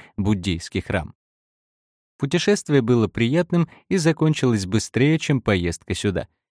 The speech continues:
Выехав чуть позже девяти, без десяти пять я уже был у себя в отеле в Тхамеле,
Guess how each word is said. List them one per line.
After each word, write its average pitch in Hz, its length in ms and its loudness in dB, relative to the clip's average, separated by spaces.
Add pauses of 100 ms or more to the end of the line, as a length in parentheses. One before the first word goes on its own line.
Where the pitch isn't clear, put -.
(240)
Выехав 175 400 2
чуть - 260 -2
позже 113 380 2
девяти, 98 640 0 (220)
без 113 200 0
десяти 107 400 -2
пять 135 340 -2
я 110 100 2
уже 98 240 0
был 98 180 0
у 95 80 0
себя 110 360 0
в 123 60 0
отеле 92 360 0
в - 80 -10
Тхамеле, 104 580 -4